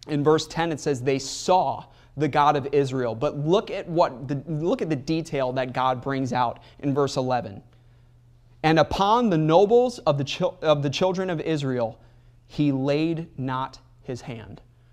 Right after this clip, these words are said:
He's trying to show them, "Y-, I am allowing you, through my mercy and through these provisions that I have set in my law, for sinful man to come into my presence,"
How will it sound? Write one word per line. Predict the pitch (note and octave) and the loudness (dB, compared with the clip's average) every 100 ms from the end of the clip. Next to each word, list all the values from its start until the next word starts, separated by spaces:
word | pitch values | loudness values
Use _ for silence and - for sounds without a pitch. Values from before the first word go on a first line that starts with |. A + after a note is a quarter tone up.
| _ _ _ _ | _ _ _ _
He's | - A#2+ | -8 -8
trying | - D#3 C#3+ | 0 0 0
to | C3+ | -2
show | D3 E3+ | 4 4
them, | D3 A#2+ A2+ - - - - - - _ - | 2 -6 -12 -18 -20 -20 -20 -20 -20 _ -8
"Y-, | C#3+ - | -6 2
I | D#3 F#3 | 4 4
am | E3+ | 2
allowing | C#3+ C3+ C#3+ F#3 E3+ C3 | 0 2 4 4 0 -2
you, | B2+ A#2+ - - - | -4 -6 -10 -18 -2
through | F3 G#3 | 4 6
my | D#4 F#3 | 6 2
mercy | E3 F3+ G3 - D3+ C#3+ | 2 0 -2 -2 -4 -2
and | C#3+ C#3 | -4 -4
through | - E3+ G#3 | -4 -2 0
these | G#3 F#3 | 0 -4
provisions | - E3+ C#3+ F#3 E3 D3 C3 | -4 -4 2 2 2 -2 -2
that | C#3+ | 0
I | C#3 E3+ | 2 0
have | D#3 | -4
set | - D#3+ D3 - | -2 -2 0 0
in | D3+ | 0
my | D3+ D3 | 0 -2
law, | C#3+ C#3+ C3 | 0 2 2
for | A#2 - | 0 -6
sinful | B2 - F3+ G3+ G#3 A3+ G#3 | -8 -2 -2 -2 -4 -4 -4
man | E3 C3+ B2+ | -2 -4 -6
to | - D3 | -8 -10
come | - F3 C3 A#2 - - _ _ | -4 -2 -2 -8 -12 -20 _ _
into | E3+ D#3+ D3+ E3+ | 0 0 0 -4
my | D3+ C#3 C3 | -2 -4 -6
presence," | - C3 B2 G#2+ G#2 | -4 -4 -4 -12 -16